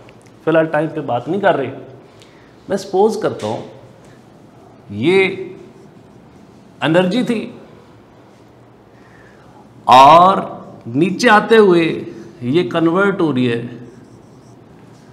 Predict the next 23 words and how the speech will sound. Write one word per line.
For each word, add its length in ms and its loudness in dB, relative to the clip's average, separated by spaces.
work 420 2
में। 220 -16
अच्छा, 220 0
अब 240 4
जितनी 360 0
एनर्जी 400 4
है 60 6
वो 160 6
सारे 440 6
की 140 -2
सारी 400 4
convert 480 2
हो 100 2
जाएगी 400 -2
work 460 -2
में। 140 -14
For 140 4
example, 480 -2
आप 220 4
सुबह 240 2
घर 160 4
से 140 -4
निकले, 340 -2